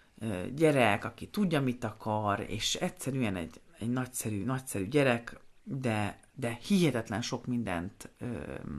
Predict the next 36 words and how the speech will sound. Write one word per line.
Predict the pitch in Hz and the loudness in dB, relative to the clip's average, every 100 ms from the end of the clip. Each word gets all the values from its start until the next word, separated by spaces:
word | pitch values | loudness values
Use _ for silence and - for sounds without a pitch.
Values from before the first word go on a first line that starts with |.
| - - - - - - - - - - _ _ _ - | -8 -12 -16 -20 -20 -20 -20 -20 -20 -20 _ _ _ 0
nagyon | 190 214 139 | 8 8 8
sok | 120 123 | 4 0
minden | 123 120 - | -2 -2 -2
olyan | - 147 160 | -2 2 4
jól | 160 | 4
működik | 143 139 135 123 | 4 2 -2 -2
nálunk, | 131 117 131 147 156 - - - - - | 0 2 2 0 -2 -6 -18 -18 -18 -6
amit, | - 131 131 127 | 2 4 4 2
ahogy | 123 123 | -2 0
a | |
környezetemben | 139 143 131 127 120 113 | 2 2 2 2 0 2
hallom, | 123 131 | 4 4
hogy | 135 | 2
kb. | 131 135 127 | 2 4 4
senkinél | 123 - 131 113 104 101 | 2 0 0 -2 -4 -4
nem | 104 | -4
működik, | 113 139 147 135 | -2 0 0 0
nálunk | 147 120 117 - | 0 0 0 -2
az | 113 | -4
is | 117 | -4
tök | 110 - | -6 -6
jól | 90 | -4
működik. | 120 131 151 156 - - - - - - | -2 0 0 0 -2 -8 -10 -12 -14 -10
Úgyhogy | 131 - | -10 -4
összeteltem | 135 - 123 113 120 | -4 -2 0 0 0
a | 117 | 2
két | 139 120 | 2 2
kezemet, | - 123 117 110 | 0 0 0 0
hogy | 120 | -2
nálunk | 127 120 113 | 2 2 0
azért | 110 110 | 0 -2
viszonylag | 123 131 123 113 | -4 -4 -2 -2
könnyebben | - 123 113 117 | -2 -2 0 0
alakultak | 117 113 104 107 117 | 0 -2 -4 -6 -6
a | 113 | -2
dolgok. | 110 110 117 113 - | 0 0 -2 -4 -8